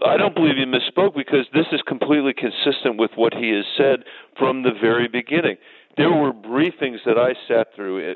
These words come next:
as a member of the United States Senate where it was made crystal clear that this was the Russians, and there was no ambiguousness about it. And the president had the benefit of that intelligence more than a year ago,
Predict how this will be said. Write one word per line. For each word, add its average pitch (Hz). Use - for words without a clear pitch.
as 104
a 107
member 113
of 107
the 107
United 101
States 98
Senate 104
where 107
it 85
was 110
made 113
crystal -
clear 107
that 107
this 107
was 98
the 98
Russians, 110
and 120
there 120
was 117
no 139
ambiguousness 117
about 92
it. 139
And 123
the 131
president 147
had 135
the 120
benefit 117
of 110
that 113
intelligence 113
more 120
than 120
a 107
year 110
ago, 123